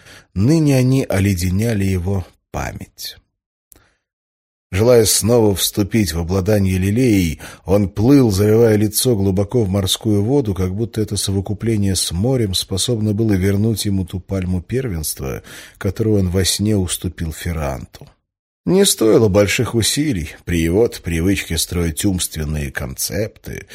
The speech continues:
ощутить Лилею в волнообразном ритме затопленного дола, увидеть её губы в каждом морском цветке, в который ему хотелось впиться, ненасытимому, как пчела.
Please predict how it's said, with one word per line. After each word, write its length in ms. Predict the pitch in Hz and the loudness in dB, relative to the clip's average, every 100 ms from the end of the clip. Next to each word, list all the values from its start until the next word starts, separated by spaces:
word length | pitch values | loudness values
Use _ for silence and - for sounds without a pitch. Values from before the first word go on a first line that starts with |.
| - - - - | -16 -14 -12 0
ощутить 560 | 95 - 131 160 151 | 2 4 2 2 2
Лилею 460 | 120 123 147 143 123 | 4 6 6 6 4
в 80 | 104 | 4
волнообразном 840 | 110 107 107 101 127 123 110 104 | 2 4 2 4 4 2 0 0
ритме 400 | 98 117 104 98 | 0 -2 -2 -2
затопленного 680 | 92 90 147 - 92 90 85 | -2 -2 -4 -2 -4 -2 -4
дола, 640 | 73 80 95 87 71 50 - _ _ | -4 -4 -2 -4 -6 -14 -18 _ _
увидеть 420 | - 95 113 95 107 | -2 0 0 0 2
её 160 | 107 | 2
губы 320 | 92 117 104 | 2 0 0
в 80 | 98 | -2
каждом 360 | - 107 95 95 | -2 -2 0 0
морском 460 | 98 92 - 104 | 0 -2 -2 -4
цветке, 600 | 95 87 80 - - 95 | -2 -4 -6 -8 -2 -2
в 80 | 110 | -2
который 420 | - 95 98 90 | -8 -6 -2 -2
ему 160 | 87 90 | 0 -2
хотелось 480 | - 87 92 85 80 | -4 -6 -4 -4 -6
впиться, 640 | - _ 82 82 - 78 | -8 _ -8 -6 -4 -4
ненасытимому, 1040 | 78 87 85 - 95 - - 90 73 71 69 | -2 -2 -2 -2 -4 -6 -4 -4 -2 -6 -8
как 280 | 80 - - | -10 -12 -18
пчела. 720 | - - 82 80 71 67 | -12 -10 -8 -6 -4 -6